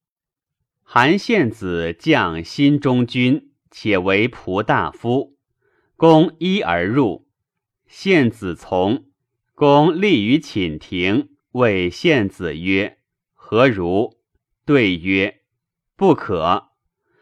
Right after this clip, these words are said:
寻侠士土薄水浅，其恶易构。易构则民仇，民仇则佃爱。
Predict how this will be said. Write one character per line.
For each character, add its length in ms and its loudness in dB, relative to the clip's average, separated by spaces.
寻 400 0
侠 280 -2
士 460 -4
土 420 -4
薄 280 2
水 280 0
浅， 520 -10
其 380 -2
恶 420 2
易 280 -2
构。 520 0
易 280 2
构 460 0
则 260 -4
民 320 0
仇， 540 -4
民 340 0
仇 380 -4
则 260 -10
佃 320 -2
爱。 460 -4